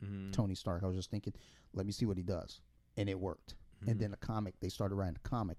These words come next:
Speaker 2: around that character
Speaker 1: Yeah.
Speaker 2: portrayal. Um, putting Tom Cruise there, it's like, I, I don't know if I can see it,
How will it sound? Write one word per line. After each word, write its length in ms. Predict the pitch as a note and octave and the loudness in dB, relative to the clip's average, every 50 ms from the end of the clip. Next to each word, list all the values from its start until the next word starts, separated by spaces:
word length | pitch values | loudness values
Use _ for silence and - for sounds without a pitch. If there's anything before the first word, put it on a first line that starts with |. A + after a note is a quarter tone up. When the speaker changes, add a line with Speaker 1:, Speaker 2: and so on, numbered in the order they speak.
| - C#3 | -2 -2
Speaker 2:
around 480 | G2 G2 F#2+ F#2 F#2+ F#2+ F#2+ F#2+ F2+ | 0 2 2 2 2 2 0 0 0
that 220 | E2+ F2 F2 - - - - - | 0 -2 -2 -2 -8 -14 -12 0
character 500 | - A#2+ G2 F#2 F#2+ - - F#2+ E2+ F2 | 0 0 0 0 -4 -6 -4 -4 -4 -4
Speaker 1:
Yeah. 160 | A2+ A2 G#2 G2 G2 | -4 -2 -2 -2 0
Speaker 2:
portrayal. 300 | A2 G2 D#2 D2+ F2 - - - - - - - - - - - - - - _ | 0 0 0 -2 -4 -6 -8 -18 -20 -20 -20 -20 -20 -20 -20 -20 -20 -20 -14 _
Um, 380 | - G#2 G#2 G2 F#2+ F#2 F2+ - - - - - - - - - - - | -4 -2 0 0 -2 -2 -4 -8 -12 -18 -20 -20 -20 -20 -20 -20 4 6
putting 240 | - C3+ C3+ C3+ C3+ | 6 6 6 4 2
Tom 240 | - C#3 B2 A#2 A#2 | 2 2 2 2 4
Cruise 240 | - B2+ C3 B2+ | 4 4 4 6
there, 220 | C#3+ D3 C3 C3 C3 | 4 4 4 4 2
it's 180 | - A2 - | 0 -2 -2
like, 180 | A2 A2+ A2+ - | 0 -2 -2 0
I, 100 | G2 G2 - - - | -2 -2 -2 -2 -2
I 60 | F#2 | -2
don't 280 | G2+ F#2+ G2+ G#2 A2+ G#2 | 2 2 2 2 2 2
know 200 | G#2+ G#2+ A2 A2 | 2 4 4 4
if 140 | G#2 - G2+ | 4 4 2
I 40 | G2+ | 0
can 160 | - G2 E2+ | 0 -2 -4
see 300 | - - - A#2 A#2 C3+ | -4 -2 0 2 4 4
it, 160 | C#3+ D3+ - | 2 2 -2